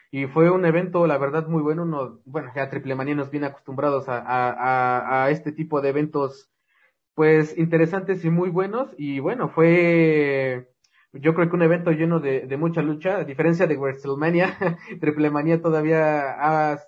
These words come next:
sabido mantener este, este formato en una buena manera, con peleas de calidad, y bueno, este, ¿qué podemos decir de, de este evento? Estuvo muy interesante esta pelea con, por ejemplo,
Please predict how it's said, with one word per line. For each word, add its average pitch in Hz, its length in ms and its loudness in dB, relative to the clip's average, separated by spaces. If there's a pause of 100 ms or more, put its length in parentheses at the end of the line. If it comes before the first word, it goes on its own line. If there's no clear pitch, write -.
(240)
sabido 151 340 0
mantener 135 500 -4 (580)
este, 147 580 0
este 151 180 -2
formato 143 500 -4
en 139 60 -6
una 147 180 0
buena 143 220 -2
manera, 147 340 -2
con 131 420 -6
peleas 139 300 -2
de 147 120 -4
calidad, 135 500 -2
y 131 120 -10
bueno, 143 360 -6 (560)
este, 135 300 -4
¿qué 165 80 -4
podemos 160 340 4
decir 139 300 -2
de, 135 180 -2
de 143 120 0
este 151 180 -2
evento? 151 240 -4
Estuvo 143 220 -8
muy 165 180 0
interesante 165 640 0
esta 165 240 -4
pelea 147 240 -4
con, 143 140 -8
por 135 100 -8
ejemplo, 139 540 0